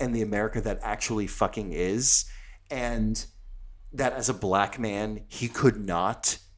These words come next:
take up the mantle, and he wasn't even sure if he wanted to in the first place as a black man. Like, we need to do this harder. We need to do this more clearly, and we need to do this with a stronger point of view,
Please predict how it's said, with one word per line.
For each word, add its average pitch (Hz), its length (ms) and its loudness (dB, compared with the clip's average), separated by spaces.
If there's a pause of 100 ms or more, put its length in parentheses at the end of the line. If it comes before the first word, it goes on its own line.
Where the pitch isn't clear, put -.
(320)
take - 380 0
up - 160 0
the 113 60 -2
mantle, 117 440 0
and 165 160 -2
he 127 80 2
wasn't 147 280 6
even 143 180 0
sure 110 440 6
if 110 140 -4
he 110 100 -4
wanted 92 440 0
to 120 220 2
in 107 60 -2
the 95 80 -2
first - 440 0
place 151 260 4
as 151 140 0
a 151 40 -2
black 156 280 2
man. 175 240 -2 (500)
Like, - 300 2 (600)
we 156 220 2
need 240 220 2
to 185 100 6
do 120 420 4
this 98 240 4
harder. 80 600 -2 (220)
We 143 160 6
need 180 160 0
to 170 100 -2
do 120 220 2
this 110 240 2
more 104 140 0
clearly, 110 1000 -4 (280)
and 143 200 0
we 139 100 -2
need 156 140 -2
to 185 80 -4
do 127 180 2
this 120 200 4
with 120 140 0
a 120 120 0
stronger 104 680 -2
point 101 380 -4
of 87 140 -4
view, 67 320 -8